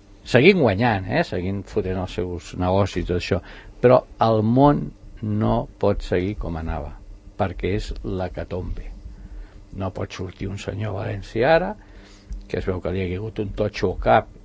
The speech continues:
i se li ha arreglat, i ara se n'empenedeix de tot, de dir que era un yonqui dels diners,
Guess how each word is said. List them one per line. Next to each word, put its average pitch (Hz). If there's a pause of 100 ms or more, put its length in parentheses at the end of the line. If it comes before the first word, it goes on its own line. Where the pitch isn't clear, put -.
(140)
i 92
se 92
li 107
ha 98
arreglat, 95
i 87
ara 95
se 101
n'empenedeix 98
de 92
tot, 135
de 98
dir 98
que 98
era 107
un 104
yonqui 101
dels 117
diners, -